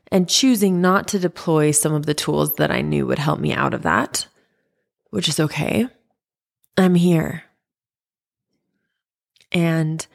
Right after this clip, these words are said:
I've understood how to let my feelings in and feel them as they come and not necessarily need to validate or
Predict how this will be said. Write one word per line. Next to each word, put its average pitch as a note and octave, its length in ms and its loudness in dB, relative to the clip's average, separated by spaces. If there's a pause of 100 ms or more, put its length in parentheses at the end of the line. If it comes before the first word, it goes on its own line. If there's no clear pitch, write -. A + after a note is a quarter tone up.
(1300)
I've D#3+ 520 0 (560)
understood E3 1000 0 (340)
how D#3+ 340 -2
to D3 520 0 (240)
let D#3+ 280 2
my D#3+ 180 2
feelings D#3+ 680 -2 (200)
in E3 420 -4
and D#3+ 180 -2
feel D#3+ 220 0
them D#3 160 2
as D3+ 140 0
they D#3+ 100 2
come F#3 460 -4 (400)
and E3+ 160 2
not D#3+ 220 2
necessarily D#3+ 600 0
need D#3 200 -2
to D3+ 120 -6
validate D#3 680 0
or D#3 520 -2